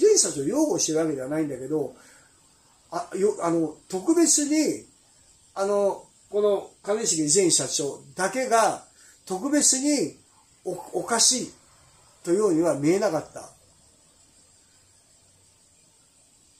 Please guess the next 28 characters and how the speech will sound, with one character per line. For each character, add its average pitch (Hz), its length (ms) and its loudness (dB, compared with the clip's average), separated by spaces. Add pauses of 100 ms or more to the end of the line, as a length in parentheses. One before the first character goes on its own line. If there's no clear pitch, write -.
(800)
そ 247 200 0
の - 0 -
ま 247 140 2
ん 226 100 -8
ま、 214 280 0
あ 190 60 -2
の、 175 720 0 (300)
変 247 160 -2
な 160 140 0
も 143 140 -4
の 131 360 -6 (300)
を 160 160 -10
飾 160 300 -2
っ 180 60 -6
て、 220 540 0 (800)
騙 185 280 0
し - 80 4
て 160 80 0
る 143 100 -4
会 143 240 -6
見 151 180 -2
で 156 60 -2
は 123 280 -8 (400)
な 175 180 -2
い 151 60 0
分 147 220 -4
だ 123 140 -12
け、 165 340 -4